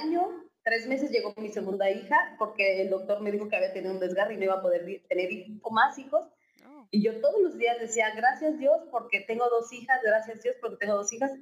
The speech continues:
Speaker 1: y tuve dos hijas.
Speaker 2: Oh, eso,
Speaker 1: Sí,
Speaker 2: eso
Speaker 1: entonces
Speaker 2: es algo muy bueno, ¿ah? Vamos a comenzar a practicarlo también. <laughs>
Speaker 1: Ay, sí, por favor, sí funciona.
Speaker 2: Sí.
Speaker 1: Cuidado con lo que pides, que se te puede cumplir.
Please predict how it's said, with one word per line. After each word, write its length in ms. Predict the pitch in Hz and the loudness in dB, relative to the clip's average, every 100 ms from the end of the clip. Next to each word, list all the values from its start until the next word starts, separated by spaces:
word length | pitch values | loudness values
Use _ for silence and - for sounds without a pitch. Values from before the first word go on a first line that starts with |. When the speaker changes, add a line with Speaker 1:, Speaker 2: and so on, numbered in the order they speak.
| - _ | -16 _
Speaker 1:
y 680 | 240 214 214 - 214 214 - | 2 2 2 -2 -6 -6 0
tuve 220 | 214 196 | 4 6
dos 200 | 175 - | 4 2
hijas. 280 | - - _ _ 262 | -4 -8 _ _ -8
Speaker 2:
Oh, 640 | 202 180 170 160 131 139 170 _ _ _ | -4 -2 -4 -8 -16 -18 -20 _ _ _
eso, 140 | 190 - | -2 2
Speaker 1:
Sí, 240 | 254 262 254 | 4 6 4
Speaker 2:
eso 120 | 277 | 2
Speaker 1:
entonces 420 | 262 294 - - - - | 0 0 -2 -10 -12 -6
Speaker 2:
es 120 | - | 0
algo 160 | 226 208 | 0 0
muy 120 | 208 | 0
bueno, 320 | 208 214 175 | 0 2 0
¿ah? 100 | 185 | -2
Vamos 240 | 214 202 | -2 -6
a 40 | 208 | -6
comenzar 280 | 180 160 190 | -4 -6 -6
a 20 | |
practicarlo 480 | - 190 - 185 247 | -10 -12 -6 -6 -6
también. 260 | 254 311 - - | -8 -8 -6 -4
<laughs> 420 | - - - - _ - - - | -4 -4 -4 -4 _ -20 -14 -2
Speaker 1:
Ay, 260 | 202 254 254 | 2 2 0
sí, 120 | 254 | -6
por 160 | 262 226 | -4 2
favor, 360 | 165 165 220 - | 2 4 2 0
sí 60 | |
funciona. 760 | 233 247 240 226 254 - - - | -4 -2 2 2 2 -4 -10 -16
Speaker 2:
Sí. 60 | - | -2
Speaker 1:
Cuidado 360 | 233 233 254 - | 4 4 2 -2
con 100 | 285 | -6
lo 80 | - | -4
que 80 | |
pides, 320 | - 262 349 339 | -4 0 -2 -2
que 100 | - | -4
se 80 | |
te 100 | 202 208 | -4 0
puede 220 | 214 214 | 0 0
cumplir. 440 | 202 160 190 185 | -4 0 0 0